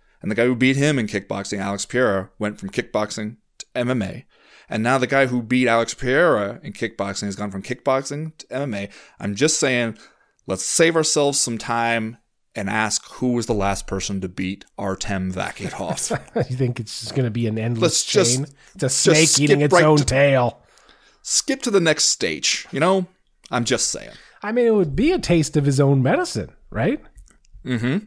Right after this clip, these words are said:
Speaker 2: To have,
Speaker 1: Mm-hmm.
Speaker 2: uh, to have this happen to Alex Pereira just in the same way that it happened to Israel Adesanya?
Speaker 1: Just, you know, uh, th-, if this is what we're doing, fine. Let's all just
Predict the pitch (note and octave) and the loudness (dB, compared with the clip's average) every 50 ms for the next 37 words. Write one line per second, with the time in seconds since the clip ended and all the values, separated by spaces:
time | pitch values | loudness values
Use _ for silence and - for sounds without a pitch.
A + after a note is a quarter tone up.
0 | - _ - B2+ C3 C#3 C#3+ C#3 C3+ - - C3+ C3+ C3+ C3+ C3+ C3 B2+ B2 - | -8 _ -2 0 2 2 2 2 0 0 0 0 2 2 2 2 0 0 -2 -4
1 | - _ - C#3 C#3+ C#3 C3 C3+ C#3 C3+ - C#3+ C#3 C3 C#3 C#3 C#3 C3+ C#3 C#3 | -10 _ -4 -2 -2 -2 -2 -4 -4 -2 -2 -2 -2 -2 -2 -2 0 0 0 0
2 | C3+ C#3 - - C#3 C3+ C3+ C#3+ D#3 E3 D3+ C#3+ C3 C3 - - C3+ C3 B2+ - | -2 -4 -8 -6 -2 -2 0 0 0 0 0 -2 -4 -4 -2 -2 -2 -2 -2 -2
3 | - C#3+ C#3 C3+ C3+ C#3 C#3 C3+ C3+ C3+ C3+ B2+ C3 C#3+ C#3 C3+ C#3 C3+ C3 C3 | -2 -2 0 0 0 0 0 0 0 -2 -2 -2 -2 -2 -4 -2 -2 -4 -4 -4
4 | - C#3+ C#3 C#3 C#3 C3 C#3 C#3 C#3+ C#3+ C#3+ C#3+ C#3 C#3 - D#3 E3 F#3+ A3 B3+ | -4 -4 -2 -2 -2 -2 -2 -2 -2 -2 -2 -2 -4 -4 -4 -4 -4 -4 -4 -6
5 | - _ _ _ _ _ _ _ _ _ _ _ _ _ _ _ _ _ _ _ | -8 _ _ _ _ _ _ _ _ _ _ _ _ _ _ _ _ _ _ _
6 | _ - - _ _ _ - - - - - _ _ - A2+ - A#2 A2+ - - | _ -20 -20 _ _ _ -18 -18 -18 -20 -20 _ _ -12 -6 -6 -4 -4 -6 -6
7 | C3 C3 B2+ C3+ D#3+ F#3+ G3+ F#3+ - - B2+ - - D3+ - - - - - - | -4 -4 -2 0 0 0 0 -2 -2 -2 -4 -4 -4 -10 -14 -16 -20 -20 -20 -20
8 | - _ _ - - A#2 A2+ C3 - - - - D#3 E3+ - F3+ E3 E3+ F3 F#3+ | -20 _ _ -14 -12 -6 -4 -4 -4 -4 0 2 2 2 4 2 2 2 2 2
9 | G3 F#3 - E3 E3 E3 E3+ - F#3 F3+ - - - - - A#2+ A#2 A#2 B2 C3 | 0 2 4 4 6 6 4 2 0 -2 -6 -14 -20 -6 -2 0 2 2 2 0
10 | C3 B2 A#2 A#2 - - B2+ B2 C3 B2 B2 C3 - - - - - | -2 -2 -4 -2 0 2 2 2 2 0 0 -2 -2 -4 -6 -10 -16